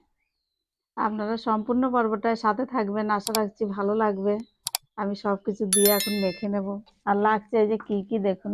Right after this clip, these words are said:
মিষ্টি বানাতে, লাগছে ময়দা, লাগছে সুজি, আর লাগছে গুঁড়ো দুধ, তারপরে আছে খাওয়ার সোডা, আর আছে চিনির শিরা বানানোর জন্য আছে চিনি।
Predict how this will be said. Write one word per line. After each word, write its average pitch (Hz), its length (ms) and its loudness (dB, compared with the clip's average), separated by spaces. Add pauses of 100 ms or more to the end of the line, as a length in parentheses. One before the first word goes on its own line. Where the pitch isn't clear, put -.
মিষ্টি 202 340 -2
বানাতে, 180 280 0 (120)
লাগছে 202 260 4 (140)
ময়দা, 208 460 6 (240)
লাগছে 208 300 4 (120)
সুজি, 202 420 4 (140)
আর 208 140 2
লাগছে 196 240 2 (100)
গুঁড়ো 185 280 6
দুধ, 160 180 2 (600)
তারপরে 208 400 6 (100)
আছে 202 200 -2 (280)
খাওয়ার 202 360 4
সোডা, 180 340 0 (1080)
আর 196 160 4 (100)
আছে 247 200 -6 (540)
চিনির 214 300 -4
শিরা 208 280 2
বানানোর 202 440 2
জন্য 202 180 0 (160)
আছে 233 200 -6 (520)
চিনি। 185 260 -4